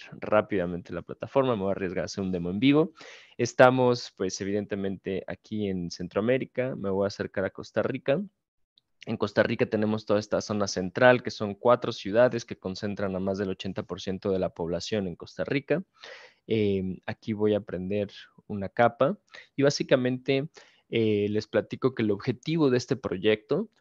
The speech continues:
fue lograr, eh, mayor inclusión de la población en vulnerabilidad social en todo el conjunto de políticas sociales de Costa Rica y de las ciudades.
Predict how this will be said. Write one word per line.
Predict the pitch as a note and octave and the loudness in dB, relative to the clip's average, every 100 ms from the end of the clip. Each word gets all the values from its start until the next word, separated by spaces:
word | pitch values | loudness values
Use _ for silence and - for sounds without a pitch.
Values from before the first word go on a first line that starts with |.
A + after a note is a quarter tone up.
| _ | _
fue | - - A#2 B2 D#3 - | -20 2 4 4 0 -6
lograr, | A2 A2 A2+ B2 C3+ C3 - _ | 0 2 6 6 6 0 -14 _
eh, | A2 G2+ | -4 -4
mayor | G2+ G#2+ A#2 C3 | 0 0 2 0
inclusión | C3+ B2 G#2 G#2 - C3 B2 A2+ | -2 -2 -4 -2 2 4 4 4
de | G2+ | 0
la | G2 G2 | 0 -2
población | G#2 G2 G2 - A2+ A2+ - | -2 -2 -2 -2 0 0 -2
en | G#2 | -4
vulnerabilidad | G2+ G2+ G2 F#2 F#2+ A2 | -4 -4 -4 -4 0 2
social | A#2 A#2+ - C#3 G3 - _ _ - | 0 -4 -2 0 -2 -8 _ _ -4
en | A#2+ A2+ | -4 0
todo | - B2+ C3 | 4 4 4
el | B2 | 2
conjunto | - G#2 G#2+ C3 C3 C3 | -2 -6 -4 -4 -2 0
de | A2 | 0
políticas | - G2+ G2+ - - G#2 | 0 -2 -2 -8 -8 -8
sociales | - F#2 - F#2+ G2 A2+ - - - _ | -6 -6 -2 0 0 -2 -6 -14 -20 _
de | G2+ G2+ G2+ G#2 | -6 0 0 0
Costa | - - G2 | -4 -6 -4
Rica | G2 A2 - | -4 -8 -8
y | F#2 | -10
de | |
las | F#2 | -10
ciudades. | - F2 E2+ G#2 - | -12 -10 -10 -10 -14